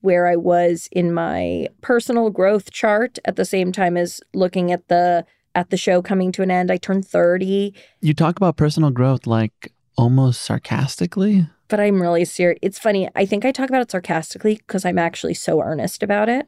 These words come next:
Speaker 2: And are you embarrassed about being earnest about it?
Speaker 1: Yeah, I think so. I mean, personal growth, like, if you heard my sibling and me, we were having a conversation the other night and we're just like, "I feel like I'm at a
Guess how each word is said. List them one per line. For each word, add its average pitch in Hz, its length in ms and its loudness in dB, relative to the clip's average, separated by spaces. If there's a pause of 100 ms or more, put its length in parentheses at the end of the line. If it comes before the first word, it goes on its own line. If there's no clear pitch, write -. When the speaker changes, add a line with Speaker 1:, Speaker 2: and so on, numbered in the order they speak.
Speaker 2:
And 117 100 2
are 120 40 4
you 117 120 4
embarrassed 110 500 0
about 123 160 0
being 123 200 0
earnest 123 300 0
about 165 220 0
it? 208 100 -2
Speaker 1:
Yeah, 185 300 0
I 180 100 -2
think 185 200 -8
so. - 120 -6
I 202 60 0
mean, 220 180 0
personal 240 460 -2
growth, 180 200 0
like, 185 120 -4
if 190 80 -12
you 214 100 2
heard 226 180 0
my 185 140 2
sibling 175 420 -2
and 170 120 -4
me, 110 180 -8
we 180 100 2
were 175 80 4
having 175 280 -2
a - 20 -6
conversation 170 460 -6
the 175 80 2
other 165 60 0
night - 200 -2
and 180 100 0
we're 180 100 2
just 175 200 -4
like, 180 280 0 (540)
"I 214 60 2
feel 202 180 2
like 190 160 0
I'm 247 120 4
at 294 80 0
a 320 160 0